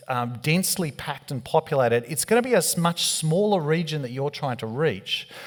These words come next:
than if you're a suburban context or a regional context. If you're in a country context,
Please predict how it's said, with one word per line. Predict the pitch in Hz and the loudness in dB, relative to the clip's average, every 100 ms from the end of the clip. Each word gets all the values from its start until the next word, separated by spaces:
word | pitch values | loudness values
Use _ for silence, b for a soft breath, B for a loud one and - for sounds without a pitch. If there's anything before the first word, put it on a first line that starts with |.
| B B | B B
than | 147 | 0
if | 143 | 2
you're | 139 | -2
a | 120 | -2
suburban | - 110 147 185 156 | -2 2 4 4 0
context | 123 113 107 120 - - - | -4 -4 -4 -6 -6 -8 -2
or | 131 | 0
a | 123 | 2
regional | 135 185 160 127 | 2 0 -2 -6
context. | - 107 - 95 - - B B | -4 -8 -6 -10 -10 -14 B B
If | - | 2
you're | 202 | 4
in | 170 | 4
a | |
country | - - 269 - 208 | 0 0 0 0 -4
context, | 135 143 127 135 170 - | -2 0 0 0 -2 -4